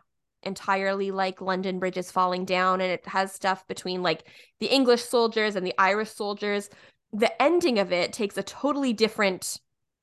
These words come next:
rhythm, and it goes, "Up the long ladder and down the short rope, to hell with K-,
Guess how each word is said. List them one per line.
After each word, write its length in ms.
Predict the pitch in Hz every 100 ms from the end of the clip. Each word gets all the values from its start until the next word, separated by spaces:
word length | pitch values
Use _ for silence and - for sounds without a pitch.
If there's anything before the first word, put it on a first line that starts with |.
| _
rhythm, 520 | 190 233 196 143 185 -
and 160 | 190
it 120 | 190
goes, 380 | 202 190 190 190 - _ _ _ -
"Up 220 | 320 320
the 120 | 294
long 320 | 302 262 262
ladder 360 | 233 202 202 208
and 240 | 202 185
down 260 | 180 196 226
the 80 | 226
short 340 | - 208 214
rope, 380 | 185 185 180 -
to 140 | - 196
hell 360 | 202 233 254
with 240 | 240 226
K-, 80 | -